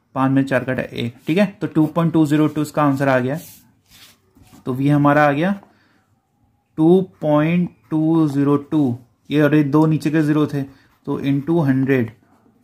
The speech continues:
तो ये बन जाएगा टू, ट्वेंटी पॉइंट टू वोल्ट।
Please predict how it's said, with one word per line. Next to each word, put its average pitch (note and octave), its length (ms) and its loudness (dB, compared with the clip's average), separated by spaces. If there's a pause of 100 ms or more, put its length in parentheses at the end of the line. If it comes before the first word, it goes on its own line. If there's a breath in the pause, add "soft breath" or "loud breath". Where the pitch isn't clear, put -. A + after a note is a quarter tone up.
(140)
तो C#3 60 -2
ये D3 80 2
बन D3 180 2
जाएगा D3 340 2
टू, D3+ 280 -4 (500)
ट्वेंटी C#3+ 340 -2
पॉइंट D3+ 380 -2
टू A3+ 300 2 (320)
वोल्ट। B2 380 -2